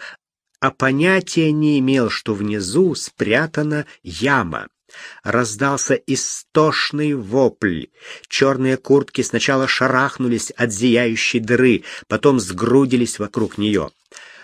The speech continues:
Маса привстал на цыпочки, посмотрел через чье-то плечо вниз, увидел пронзенное острыми кольями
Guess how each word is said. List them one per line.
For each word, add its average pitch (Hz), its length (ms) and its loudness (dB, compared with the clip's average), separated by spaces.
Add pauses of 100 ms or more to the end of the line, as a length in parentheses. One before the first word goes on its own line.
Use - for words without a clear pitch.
Маса 117 380 0
привстал 120 580 0
на 113 140 0
цыпочки, 123 580 -2
посмотрел 117 680 -2
через 113 280 -2
чье-то 117 460 0
плечо 113 420 0
вниз, 107 640 -2 (380)
увидел 123 500 4
пронзенное 117 1120 -2
острыми 120 480 -2
кольями 127 680 0